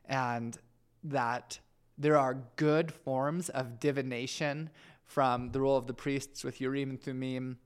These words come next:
all the way up to Gideon's fleece, all the way up to the performance art of Ezekiel.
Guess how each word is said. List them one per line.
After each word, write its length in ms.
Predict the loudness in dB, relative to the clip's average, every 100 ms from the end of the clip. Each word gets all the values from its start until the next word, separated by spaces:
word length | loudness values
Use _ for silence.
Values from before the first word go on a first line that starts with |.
| _ _ _ _ _ -12 2
all 160 | 2
the 80 | 4
way 180 | 0 0
up 380 | 0 0 -8 -10
to 480 | -4 -2 -2 -4 -8 -14 -20 -20 -20 -18 -8
Gideon's 540 | -2 0 2 0 -4 -4
fleece, 580 | -4 -4 -4 -4 -6 -6 -16 -4 4
all 140 | 4
the 80 | 4
way 180 | 0 0
up 320 | -2 -4 -12
to 180 | -6 -6
the 100 | -6
performance 640 | -8 -6 -2 -2 -2 -6 -4
art 320 | 0 0 0 -6
of 300 | -4 -4 -6 -8
Ezekiel. 640 | -6 -6 -6 0 0 0